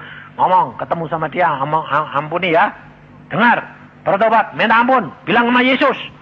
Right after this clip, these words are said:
'Tuhan Yesus, ampuni aku, ya harus ngampuni. Karena Tuhan Yesus berkata, "Aku tidak akan diampuni kalau aku tidak ngampuni." Ampuni,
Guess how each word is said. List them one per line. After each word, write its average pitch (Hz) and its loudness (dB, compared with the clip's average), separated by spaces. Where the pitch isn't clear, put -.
'Tuhan 196 2
Yesus, 214 0
ampuni 208 0
aku, 202 2
ya 196 4
harus 175 0
ngampuni. 196 0
Karena 165 0
Tuhan 175 0
Yesus 165 -4
berkata, 180 4
"Aku 208 -2
tidak 185 0
akan 190 0
diampuni 185 0
kalau 190 2
aku 165 0
tidak 156 -2
ngampuni." 151 -4
Ampuni, 269 2